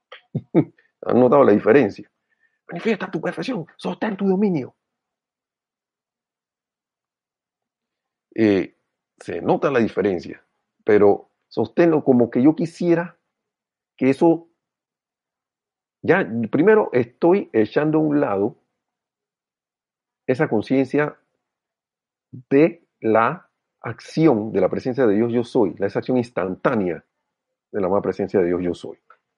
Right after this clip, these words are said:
Segundo, como yo la estoy haciendo a un lado, estoy esperando que venga. Esto, esta es mi, esta es mi perce-, la percepción que yo tengo. De repente la de ustedes puede ser algo parecido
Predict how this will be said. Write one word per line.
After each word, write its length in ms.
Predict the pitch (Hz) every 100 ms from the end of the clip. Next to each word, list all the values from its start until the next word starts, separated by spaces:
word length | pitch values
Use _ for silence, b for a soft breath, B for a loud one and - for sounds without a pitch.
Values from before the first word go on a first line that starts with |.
| _ _ _ _ _ _ _ _ _ _ _ _ _ _ _ _ _ _ _ _ _
Segundo, 680 | - 123 117 151 104 90 - _ _ _ _ _ _ _ -
como 200 | 110 104
yo 80 |
la 60 | 156
estoy 180 | 165 160
haciendo 260 | 160 151
a 20 | 151
un 80 | 143
lado, 340 | 101 113 - _ _ _ _ _
estoy 240 | 98 - 135
esperando 520 | - 107 117 120 127
que 160 | 101 98
venga. 380 | 110 80 80 95
Esto, 200 | 95 120
esta 140 | 117
es 60 | 139
mi, 140 | 101 -
esta 320 | 101 139 123
es 60 |
mi 200 | 92 85
perce-, 300 | 82 82 85
la 120 | 80 87
percepción 340 | 82 90 110
que 80 | 117
yo 100 | 113
tengo. 200 | 104 92
De 80 | 85
repente 300 | 101 110 123
la 60 |
de 60 | 95
ustedes 220 | 113 117
puede 160 | 123 117
ser 140 | 120
algo 160 | 120 113
parecido 520 | 90 - 123 160